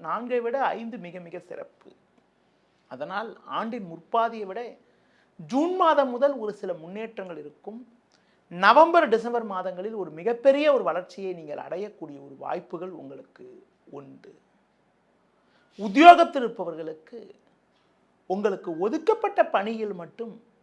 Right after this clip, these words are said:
கவனம் செலுத்திவிட்டு பிறர் பேச்சு தடையாடாமல் இருப்பது மிக மிக நல்லது. பிறர் சொல்லக்கூடிய ஆசை வார்த்தைகளை நம்பி உங்களுக்கு இருக்கக்கூடிய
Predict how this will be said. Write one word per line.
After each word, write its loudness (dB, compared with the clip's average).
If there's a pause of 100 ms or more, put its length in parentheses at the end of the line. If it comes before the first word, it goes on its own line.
(280)
கவனம் -4
செலுத்திவிட்டு -12 (1000)
பிறர் 0
பேச்சு 0 (160)
தடையாடாமல் 0
இருப்பது -10 (100)
மிக -18 (120)
மிக -16
நல்லது. -18 (1300)
பிறர் 0
சொல்லக்கூடிய -2 (320)
ஆசை -2 (160)
வார்த்தைகளை -8 (140)
நம்பி -18 (1300)
உங்களுக்கு -2
இருக்கக்கூடிய -6